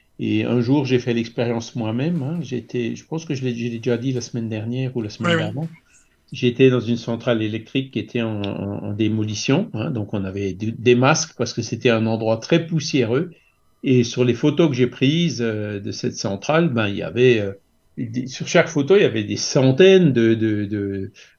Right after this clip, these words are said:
Speaker 1: de ces orbes, hein. Donc, euh, il y a eu, là, j'ai pu voir, euh, le lien direct entre le lieu très poussiéreux,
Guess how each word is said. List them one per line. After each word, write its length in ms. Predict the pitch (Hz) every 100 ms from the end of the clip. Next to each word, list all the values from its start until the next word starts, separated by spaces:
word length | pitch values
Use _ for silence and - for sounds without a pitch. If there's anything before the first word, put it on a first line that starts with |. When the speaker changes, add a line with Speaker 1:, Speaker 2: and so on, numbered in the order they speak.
| _
Speaker 1:
de 140 | 117
ces 280 | 117 156 135
orbes, 380 | 127 127 123 110 - _ -
hein. 160 | 110 123
Donc, 360 | 120 107 107 117
euh, 140 | 110 - - _ -
il 80 | 117
y 20 |
a 60 |
eu, 440 | 120 131 131 113 127
là, 160 | 123 131
j'ai 140 | 131
pu 160 | - 123
voir, 420 | 110 120 143 127
euh, 100 | 107
le 120 | 107
lien 220 | 107 120
direct 540 | 120 110 123 151 151 123
entre 340 | 113 113 120
le 160 | 117 110
lieu 320 | 110 120 117
très 220 | - 135
poussiéreux, 800 | 135 131 - 127 113 113 151 165